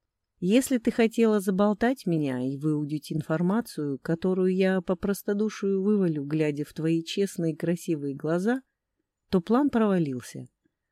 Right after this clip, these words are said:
Но план был хороший, надежный, как швейцарские часы. «Просчиталась, но где?» подхватила я. А вы еще и в тренде, и с мемами на «ты». «Лезть тоже мимо»,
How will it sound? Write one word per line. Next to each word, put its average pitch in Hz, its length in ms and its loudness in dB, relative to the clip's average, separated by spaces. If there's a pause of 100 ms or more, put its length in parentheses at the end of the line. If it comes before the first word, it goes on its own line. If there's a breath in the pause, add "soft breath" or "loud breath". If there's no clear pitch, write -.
(160)
Но 165 120 2
план 220 380 4
был 185 180 4
хороший, 139 560 -4
надежный, 135 840 0
как - 180 -12
швейцарские 170 720 -4
часы. - 520 -8 (760)
«Просчиталась, 226 800 4
но 175 280 2
где?» 202 400 2 (180)
подхватила 160 560 -4
я. 143 300 -6 (360)
А 156 100 -2
вы 190 180 4
еще 247 240 2
и 254 80 6
в - 80 -4
тренде, 185 480 2
и 139 160 -4
с - 140 -8
мемами 185 380 4
на 185 180 2
«ты». 160 320 -2 (760)
«Лезть 233 720 2 (280)
тоже 170 360 4
мимо», 135 460 0